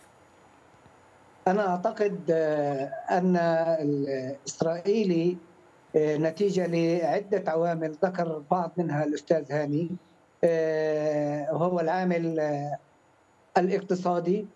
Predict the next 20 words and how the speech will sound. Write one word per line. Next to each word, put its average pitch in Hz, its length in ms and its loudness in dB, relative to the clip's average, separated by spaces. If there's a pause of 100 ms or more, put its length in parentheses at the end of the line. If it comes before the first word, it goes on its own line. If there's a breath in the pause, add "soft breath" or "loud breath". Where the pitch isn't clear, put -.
(480)
العامل 175 840 -2 (600)
الضاغط 180 600 -2 (160)
الجماهيري 175 880 0
الشعبي 170 460 -2
الآ-، 175 560 0
اللي 160 280 0
آخذ 180 320 0 (140)
بالتنامي 175 760 0 (440)
والتصاعد، 180 920 0
بحيث 180 340 -2
أنه 175 140 0
دخلت 180 480 -2
الأحزاب 180 580 -2
على 175 180 0
الخط 175 320 -2 (140)
مع 156 200 -2 (160)
العائلات، 160 960 0 (180)
آه، 143 440 0 (360)
الأسرى 170 680 0
في، 151 380 2